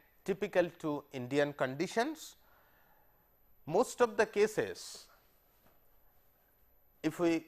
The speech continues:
consider Indian traffic scenario, most of the cases it is highly heterogeneous traffic.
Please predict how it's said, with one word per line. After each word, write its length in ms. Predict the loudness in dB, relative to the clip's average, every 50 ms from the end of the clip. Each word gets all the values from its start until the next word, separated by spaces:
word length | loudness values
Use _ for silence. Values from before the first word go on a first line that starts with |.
| -4 0
consider 420 | 0 0 2 0 -4 2 4 4
Indian 520 | 4 4 0 -4 -2 2 2 2 2 2 -4 -12 _
traffic 360 | 2 2 2 2 0 -8 -8
scenario, 600 | -8 -4 -2 2 6 6 4 4 2 -4 -4 -6 -10 -18 _ _ _ _ -20 _ -20 _ -20 _ _ _ _ _ _ _ _ _ _ _ _ _ _ _ _ _ _ _ _ _ 0
most 280 | 2 2 2 4 2 -2
of 140 | -2 -2 -2
the 100 | -6 -6
cases 500 | -2 -4 -4 -4 -2 -4 -4 -4 -4 -6
it 160 | -8 -6 -6
is 280 | -6 -6 -6 -12 -20 -20 -4
highly 320 | 4 4 4 4 4 0 -4
heterogeneous 800 | -4 -4 -4 -4 -4 -4 -4 -6 -6 -8 -6 -4 -6 -6 -8 -12 -10
traffic. 380 | -8 -8 -8 -8 -10 -18 -18